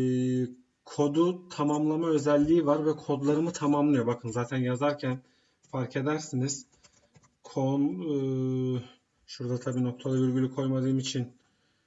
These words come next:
kodumu tamamlamadı ama oradaki hatayı aldım. Bak, konda yazarken bana kullanabileceğim kodları karşıma çıkarıyor. "Console nokta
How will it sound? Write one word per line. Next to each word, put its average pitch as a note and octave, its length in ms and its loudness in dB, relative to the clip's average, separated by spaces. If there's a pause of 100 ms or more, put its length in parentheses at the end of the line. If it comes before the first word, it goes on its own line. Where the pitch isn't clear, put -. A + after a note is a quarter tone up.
(760)
kodumu A#2+ 400 -4
tamamlamadı D3 720 -2
ama C#3+ 260 0
oradaki C3+ 340 -4
hatayı C#3 420 -2
aldım. D3 460 -2
Bak, A2+ 160 -6 (540)
konda D3 840 0
yazarken D3+ 840 0 (560)
bana D3+ 260 0
kullanabileceğim D#3 1160 2 (440)
kodları C#3+ 520 0
karşıma C3+ 720 -4 (180)
çıkarıyor. G#2+ 540 -8 (120)
"Console C3 520 -4
nokta C#3 460 -6